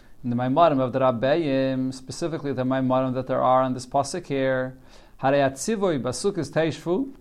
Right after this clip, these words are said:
Hu L'Chol Yisrael. When it says in the beginning, the mitzvah, Basukis Teishvu, Shivas Yomim, it's clear that that's a mitzvah for all Yidden. There's no reason, reason to exclude anybody.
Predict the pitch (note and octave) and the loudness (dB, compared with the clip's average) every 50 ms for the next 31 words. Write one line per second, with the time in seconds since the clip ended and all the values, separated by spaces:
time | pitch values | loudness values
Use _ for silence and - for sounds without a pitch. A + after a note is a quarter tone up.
0 | - - C#3 C3+ C#3 C3+ C#3 D3+ E3 E3 F3 F3 E3+ - F3+ F#3+ F#3 F3+ F3 - | -6 -4 -2 -2 0 2 4 4 4 4 2 -2 -4 -2 0 2 2 2 0 -2
1 | - - - - - - - _ - - - - B2+ C3 B2+ C3 F3 F3 F3+ - | -8 -20 -20 -20 -20 -20 -20 _ -20 -18 -10 -6 -4 -4 -2 2 2 2 2 2
2 | E3 D#3 D3 C#3+ D3 E3 E3+ E3 C3+ C#3 C#3+ D#3 F3 E3+ E3+ - - B2+ A#2 - | -2 -4 -2 -2 -2 0 0 0 0 0 0 0 -2 -2 -4 -6 -8 -6 -6 -6
3 | - - - A#2 A2 - - - E3+ F3+ F3 - E3 C#3+ - - D3+ D#3+ E3+ - | -6 -10 -10 -10 -10 -8 -6 -4 -4 -4 -4 -6 -10 -10 -6 -4 -2 -2 -2 -2
4 | - - B2 G#2+ - - D#3 D3 D3 D3 C3+ - C3+ B2+ A#2 A2+ A#2 B2 C#3+ D3+ | -6 -10 -12 -10 -8 -6 -6 -4 -4 -4 -4 -2 0 0 0 0 0 -2 -4 -6
5 | D3 - - - - - - - - - - C3 - - - - - G#3 A3+ G#3 | -8 -12 -18 -20 -20 -20 -20 -20 -18 -14 -12 -12 -12 -10 -6 -2 2 4 4 6
6 | F3 D3+ D3+ D#3 D3+ - - - C3 B2+ C3 D3 C3 C3+ - D3 D#3 F3+ F3 - | 6 4 4 2 -2 -8 -8 -4 -4 0 0 0 0 0 -2 -2 -2 -2 -4 -4
7 | F#3 F3 - - E3 E3 F3 F3 E3+ F3 F3+ F3 D3+ C3 B2 A#2+ G#2+ D3 D3+ D3+ | -6 -6 -4 -2 2 2 4 4 4 2 0 0 -2 -6 -8 -6 -2 0 0 2
8 | D3+ D#3+ E3 D3+ D#3+ D3 D3+ D3+ D3+ C#3+ E3 D#3 D3+ D3+ - E3+ D3+ C3+ - - | 2 0 0 -2 -4 -6 -6 -6 -4 -4 -2 -2 -2 -4 -2 -2 -4 -4 -4 -6
9 | - - D#3+ E3+ F3 F3 D#3+ C#3 A2+ F#2 G2 G2 G2 F#2+ | -4 0 2 2 2 2 2 0 -2 -4 -6 -8 -8 -8